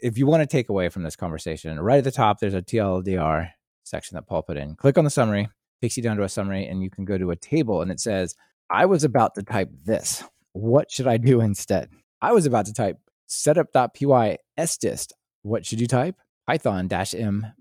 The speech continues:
build, having build installed. Or if I was gonna type setup dot P Y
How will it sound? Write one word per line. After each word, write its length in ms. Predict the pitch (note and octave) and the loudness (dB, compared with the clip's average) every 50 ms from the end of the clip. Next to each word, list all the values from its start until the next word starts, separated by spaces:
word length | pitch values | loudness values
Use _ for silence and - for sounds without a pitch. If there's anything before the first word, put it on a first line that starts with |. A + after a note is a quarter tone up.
| - _ _ _ | -20 _ _ _
build, 420 | - F#3+ F3+ C#3+ G#2 D#2+ E2 G2 - _ _ _ _ _ _ | 0 2 2 2 2 0 -2 -8 -14 _ _ _ _ _ _
having 300 | F#2 E2+ F2+ G2 F2 F2 | -10 -8 -6 -6 -6 -6
build 260 | F2 A#2+ A#2 G2+ E2 | -4 -4 -4 -6 -6
installed. 340 | D2+ D2 - - - G2 - _ _ _ _ _ - | -8 -12 -14 -16 -18 -18 -18 _ _ _ _ _ -8
Or 160 | G2 F#2 F#2 | -6 -4 -4
if 100 | F#2 - | -2 0
I 80 | A#2+ A#2+ | 0 2
was 140 | A#2+ A#2 A#2+ | 2 0 0
gonna 160 | C3+ B2+ A#2 | -2 -2 -2
type 260 | - A#2 G#2+ G#2 - _ _ _ _ | -2 0 0 -2 -2 _ _ _ _
setup 260 | - - A#2 G2 F#2+ G#2 | -8 -6 -4 -4 -2 0
dot 160 | A2 E2 - | -2 -2 -2
P 100 | - A2 | -2 -2
Y 240 | A2 F#2+ F#2+ F#2 | -2 0 0 -2